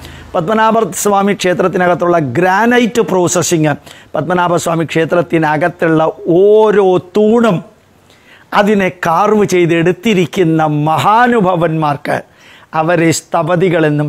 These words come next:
സ്ഥാപത്യ വൈദികരെന്നും പറഞ്ഞ് അവരെ പുകഴ്ത്തി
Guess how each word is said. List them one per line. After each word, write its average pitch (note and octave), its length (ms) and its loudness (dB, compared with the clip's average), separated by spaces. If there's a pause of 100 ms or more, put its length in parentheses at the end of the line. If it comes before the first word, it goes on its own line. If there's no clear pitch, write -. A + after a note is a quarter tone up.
സ്ഥാപത്യ E3+ 540 -2 (100)
വൈദികരെന്നും D#3+ 880 0
പറഞ്ഞ് D3 300 0 (600)
അവരെ D#3 240 0 (140)
പുകഴ്ത്തി E3 420 0